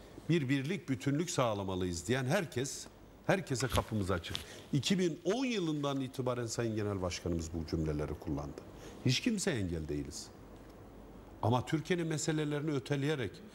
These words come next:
Türkiye'deki ciddi sıkıntılarla ilgili hiçbir şey söylemeyip sürekli bir isim üzerine konuşursak bu C H P verilebilecek en büyük zarardır.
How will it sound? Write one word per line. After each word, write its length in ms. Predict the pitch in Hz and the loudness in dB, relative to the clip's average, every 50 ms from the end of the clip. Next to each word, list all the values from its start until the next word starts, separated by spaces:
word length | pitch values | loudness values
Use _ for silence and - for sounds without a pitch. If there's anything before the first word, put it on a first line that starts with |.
| - - - - - - | -14 -12 -12 -12 -2 0
Türkiye'deki 600 | - 147 139 - 165 151 156 151 143 - 160 123 | 2 2 2 2 2 2 2 0 0 0 0 2
ciddi 260 | 127 135 120 180 180 | 2 2 2 0 0
sıkıntılarla 720 | 170 - - - - 156 135 - 143 143 143 143 135 143 | 0 -2 -2 0 0 0 2 2 2 4 4 4 2 2
ilgili 300 | 143 139 135 127 135 131 | 0 0 2 2 2 2
hiçbir 220 | 143 135 - - - | 0 0 0 0 2
şey 120 | - 143 | 2 2
söylemeyip 540 | 123 - - 135 135 143 151 135 127 110 - - - - - - - - | 2 2 2 2 2 2 0 0 0 -2 -4 -6 -12 -18 -18 -18 -16 -12
sürekli 600 | - - - 180 185 190 175 - - 170 165 135 | -2 2 4 6 6 4 2 0 0 -2 0 2
bir 120 | 160 170 151 | 2 2 0
isim 300 | 151 117 - 202 185 160 | 0 -2 -2 0 0 2
üzerine 340 | 135 131 135 127 123 131 | 2 2 2 2 2 -2
konuşursak 640 | 123 - 131 127 127 117 - 180 165 - - 190 185 - - - - - - - - - | -2 0 0 0 2 2 0 0 0 2 2 0 0 -2 -6 -20 -20 -20 -20 -20 -6 -2
bu 80 | - 107 | 0 2
C 180 | 92 120 123 123 | 4 4 4 2
H 80 | 120 | 2
P 220 | - 131 123 110 110 | 0 0 0 0 0
verilebilecek 600 | 110 104 110 107 107 104 107 98 107 101 - 113 | 0 0 0 0 0 0 2 2 0 0 0 0
en 180 | 107 101 98 | 0 2 2
büyük 180 | 98 98 92 - | 2 0 0 0
zarardır. 480 | - 123 139 151 156 147 139 160 156 | 0 0 2 0 0 -2 -2 -2 -4